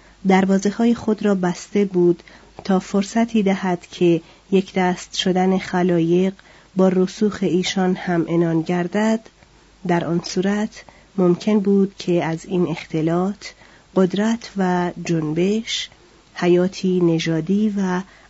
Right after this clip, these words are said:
ادبی اخذ کند و ممکن بود که روم رومی و صدا و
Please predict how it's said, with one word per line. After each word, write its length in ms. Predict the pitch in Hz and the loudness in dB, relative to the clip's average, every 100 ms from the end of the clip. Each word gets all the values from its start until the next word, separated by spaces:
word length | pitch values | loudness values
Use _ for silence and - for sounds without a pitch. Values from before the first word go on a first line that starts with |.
| - | -2
ادبی 560 | 180 180 185 196 196 139 | -2 0 -2 0 0 -2
اخذ 420 | 156 - - - | -6 -10 -14 -12
کند 360 | - 160 151 - - - _ _ _ _ _ _ _ _ _ _ _ _ _ - | -4 -2 -2 -8 -16 -20 _ _ _ _ _ _ _ _ _ _ _ _ _ -4
و 120 | 196 | 2
ممکن 500 | 202 196 202 214 202 | 4 4 4 4 2
بود 300 | 202 208 202 | 2 2 0
که 400 | - 202 185 175 170 | -2 0 2 2 2
روم 460 | 180 185 190 196 196 _ - | 2 4 4 2 -2 _ -8
رومی 840 | 175 175 170 170 175 196 214 233 - _ _ 156 | 0 4 4 4 4 4 4 0 -4 _ _ -2
و 320 | 180 170 160 - | 0 0 -4 -10
صدا 720 | - 185 175 185 202 220 233 - - - | -4 0 2 2 2 0 -4 -10 -20 -6
و 120 | 175 | -2